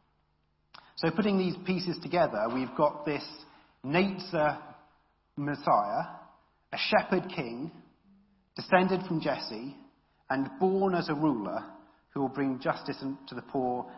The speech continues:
and peace to mankind. That has to be Jesus. Let's move on. In my job, I have to make predictions.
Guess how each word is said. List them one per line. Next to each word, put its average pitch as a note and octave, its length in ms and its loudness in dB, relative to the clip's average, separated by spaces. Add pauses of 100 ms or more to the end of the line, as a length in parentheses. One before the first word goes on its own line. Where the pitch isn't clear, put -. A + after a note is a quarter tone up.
and A2+ 180 -6
peace B2+ 240 -6
to - 40 -8
mankind. A2 640 -8 (840)
That - 100 -12
has C3+ 180 -6
to C3 80 -16
be C3 100 -6
Jesus. - 480 -10 (3000)
Let's - 120 -18
move A2+ 180 -6
on. F2+ 160 -8 (3000)
In F#3+ 120 8
my G#3 140 10
job, E3+ 280 6
I C#3+ 120 10
have D3 200 4
to D3 80 -4
make D3 280 -2
predictions. - 760 -8